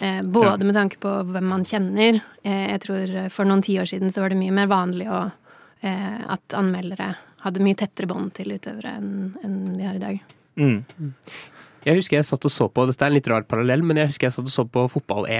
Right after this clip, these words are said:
Speaker 3: M for kvinner i tjue tjueto. Og der hadde, virka det som N R K hadde bestemt seg for at vi skal snakke opp kvinnefotballen,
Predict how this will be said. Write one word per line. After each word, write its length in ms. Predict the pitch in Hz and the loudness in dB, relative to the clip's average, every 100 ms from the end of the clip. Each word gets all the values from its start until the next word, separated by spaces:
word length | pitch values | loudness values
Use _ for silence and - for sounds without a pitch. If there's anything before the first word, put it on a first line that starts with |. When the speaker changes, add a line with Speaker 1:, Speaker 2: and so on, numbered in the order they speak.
| 180 | 2
Speaker 3:
M 80 | 233 - - - | 2 0 -18 -18
for 160 | - 135 | -2 0
kvinner 380 | 165 156 127 208 - _ _ - | 4 4 4 0 -6 _ _ 4
i 120 | 156 | 4
tjue 480 | 156 131 131 135 135 | 6 4 6 4 2
tjueto. 400 | - 147 - 143 - - _ _ _ - - - | 0 -2 2 0 -2 -20 _ _ _ -20 -20 -4
Og 80 | - | 2
der 200 | 165 185 - | 4 2 0
hadde, 260 | - 147 143 | 0 4 4
virka 360 | 175 143 - 110 | 4 0 0 0
det 80 | 110 | 2
som 100 | 123 | 2
N 120 | 143 | 2
R 80 | 151 | 2
K 160 | - 156 | 2 0
hadde 180 | 156 143 | 0 -2
bestemt 440 | 160 - 120 92 | -4 -2 -2 -2
seg 220 | - 160 202 | 0 0 2
for 120 | 139 | 0
at 160 | 143 - | 0 -4
vi 260 | 135 131 151 | 2 4 4
skal 180 | - | 2
snakke 420 | 147 156 - - - | 0 0 -2 -2 0
opp 200 | 147 - | -2 0
kvinnefotballen, 680 | 147 117 107 107 120 175 | 2 2 0 -2 2 6